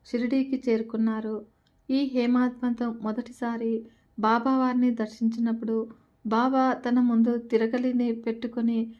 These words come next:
గోధుమలు విసురుతూ ఉన్నారు. అయితే, పక్కనే ఉన్నటువంటి గోధుమలు తిరగలిలో పోస్తూ పిండిగా మారుస్తూ ఉన్నారు. అప్పుడు షిరిడీ సాయి భక్-, భిక్షాటన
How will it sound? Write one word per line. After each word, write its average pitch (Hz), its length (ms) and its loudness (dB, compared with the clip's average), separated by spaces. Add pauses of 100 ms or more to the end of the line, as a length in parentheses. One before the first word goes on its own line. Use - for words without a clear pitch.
(220)
గోధుమలు 247 540 4
విసురుతూ 226 640 -4
ఉన్నారు. 220 460 0 (560)
అయితే, 269 320 0
పక్కనే 254 480 2
ఉన్నటువంటి 240 580 0
గోధుమలు 226 640 2 (460)
తిరగలిలో 269 560 2
పోస్తూ 247 460 -4 (200)
పిండిగా 240 500 4
మారుస్తూ 226 580 -2
ఉన్నారు. 220 440 -2 (600)
అప్పుడు 277 280 0 (140)
షిరిడీ 247 500 0
సాయి 240 480 -4 (460)
భక్-, 226 300 -6
భిక్షాటన 262 580 0